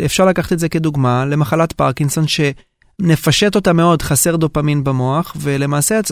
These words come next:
את אספקת הדופמין אולי בעתיד אפשר יהיה לתת במשאבה מתחת לאור.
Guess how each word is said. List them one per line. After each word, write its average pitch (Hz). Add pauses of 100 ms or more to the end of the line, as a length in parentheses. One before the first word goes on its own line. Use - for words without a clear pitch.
את 151
אספקת 151
הדופמין 214
אולי 165 (540)
בעתיד 160
אפשר 180
יהיה 196
לתת 165
במשאבה 156
מתחת 190
לאור. 202